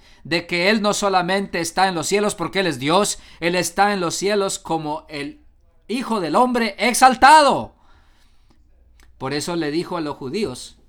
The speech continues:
de que Él, se le dijo a los judíos, "Este Jesús a quien vosotros crucificasteis, este hombre que murió,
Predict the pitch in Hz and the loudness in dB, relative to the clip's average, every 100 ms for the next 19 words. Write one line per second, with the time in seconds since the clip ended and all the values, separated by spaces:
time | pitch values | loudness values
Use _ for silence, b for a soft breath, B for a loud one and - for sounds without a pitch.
0 | _ _ _ _ _ - 131 - 135 131 | _ _ _ _ _ -16 -16 -12 -12 -12
1 | _ _ _ _ 147 139 143 165 190 - | _ _ _ _ -10 -6 -4 -4 -6 -14
2 | - - - - _ _ _ _ _ _ | -20 -20 -20 -20 _ _ _ _ _ _
3 | _ _ _ 1077 _ _ _ 1047 - _ | _ _ _ _ _ _ _ -20 -20 _
4 | _ _ - _ _ _ _ _ _ _ | _ _ -20 _ _ _ _ _ _ _
5 | _ _ _ _ - - - - _ _ | _ _ _ _ -20 -20 -20 -20 _ _
6 | _ _ _ _ - 151 147 208 208 175 | _ _ _ _ -10 -6 -4 -4 -2 -4
7 | 151 139 139 143 - 170 175 180 - 214 | -4 -6 -6 -6 -6 -4 -4 -4 -6 -6
8 | 202 - 135 123 - - _ _ _ 123 | -6 -8 -10 -12 -14 -20 _ _ _ -16
9 | - 131 123 123 196 220 214 - - 156 | -10 -10 -8 -8 -8 -8 -10 -14 -16 -14
10 | - 135 123 110 - 135 127 - 123 95 | -12 -12 -12 -14 0 0 0 -8 -12 -16
11 | - - - 180 - 240 175 262 214 151 | -16 -18 -12 -10 -8 -6 -4 -4 -6 -8
12 | 139 123 131 135 180 247 269 247 185 120 | -8 -6 -6 -6 -2 0 2 2 0 -6
13 | 117 | -14